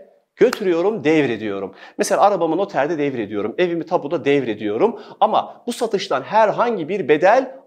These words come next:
almıyorum Selim'den. Yine arabayı ben kullanıyorum, yine evde ben yatıyorum. Ama ev Selim'in üstüne görünüyor.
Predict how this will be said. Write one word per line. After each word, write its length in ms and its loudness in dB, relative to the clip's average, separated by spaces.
almıyorum 560 4
Selim'den. 600 -4
Yine 160 2
arabayı 360 4
ben 220 2
kullanıyorum, 640 0
yine 160 -2
evde 320 2
ben 140 6
yatıyorum. 800 0
Ama 680 2
ev 200 2
Selim'in 380 -2
üstüne 240 -6
görünüyor. 680 0